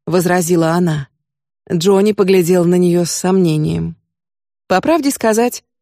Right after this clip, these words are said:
она действительно часто сердилась на него. Ужин прошёл в гробовом молчании.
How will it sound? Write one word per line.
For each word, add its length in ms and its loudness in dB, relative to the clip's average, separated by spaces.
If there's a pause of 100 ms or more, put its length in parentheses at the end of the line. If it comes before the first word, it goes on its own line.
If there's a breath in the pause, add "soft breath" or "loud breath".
она 220 2
действительно 640 -2
часто 400 -2
сердилась 680 -2
на 60 -6
него. 440 -4 (1000)
Ужин 440 2
прошёл 500 0
в 80 -6
гробовом 500 2
молчании. 840 -2